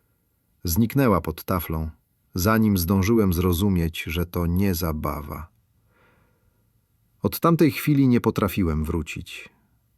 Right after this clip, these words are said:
aż do teraz. Nad jeziorem zapadał zmrok. W oddali widać było światła zapory, a w wodzie ich odbicie drgało jak drżąca ręka. Wszystko wyglądało tak samo.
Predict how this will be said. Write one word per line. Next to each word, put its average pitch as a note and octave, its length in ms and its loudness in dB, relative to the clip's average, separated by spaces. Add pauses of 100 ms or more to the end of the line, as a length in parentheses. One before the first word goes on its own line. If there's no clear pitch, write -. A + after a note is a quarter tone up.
(120)
aż E2+ 160 0
do F2 120 -2
teraz. D#2 540 -6 (1500)
Nad A2 160 0
jeziorem B2 400 6
zapadał G2+ 400 2
zmrok. D#2 580 -4 (720)
W E2+ 80 0
oddali A#2+ 500 4
widać C3 300 2
było A#2 240 2
światła A#2 420 0
zapory, F#2 580 0 (100)
a F#2+ 120 -2
w D#2+ 40 -2
wodzie C#3+ 420 0
ich - 300 -4
odbicie G2 420 0
drgało G2+ 520 2
jak F#2 220 0
drżąca F2 680 -2
ręka. D#2 460 -6 (1000)
Wszystko - 480 0
wyglądało G2 580 2
tak D2+ 220 -6
samo. D2 420 -8